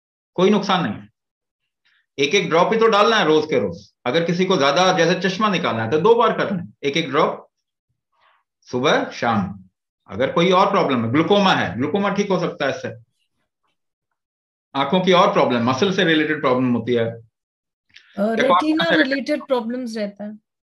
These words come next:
Speaker 1: Retina related problems रहता है, तो उसमें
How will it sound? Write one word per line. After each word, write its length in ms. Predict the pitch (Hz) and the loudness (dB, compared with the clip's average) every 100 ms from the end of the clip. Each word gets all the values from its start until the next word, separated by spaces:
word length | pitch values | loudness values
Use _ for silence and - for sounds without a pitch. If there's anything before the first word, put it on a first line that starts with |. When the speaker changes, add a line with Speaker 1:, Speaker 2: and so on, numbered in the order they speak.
| _ - | _ -2
Speaker 1:
Retina 380 | 165 220 220 | 2 4 4
related 380 | 214 180 165 165 | 4 4 2 0
problems 420 | 135 107 110 107 | 0 0 0 -4
रहता 240 | 98 - - | -6 -10 -16
है, 60 | - _ _ _ _ _ _ _ - - _ _ _ - | -18 _ _ _ _ _ _ _ -20 -20 _ _ _ 0
तो 420 | 175 190 202 208 | 4 4 4 2
उसमें 880 | - 170 170 220 240 240 240 202 | 0 -2 2 4 4 6 4 2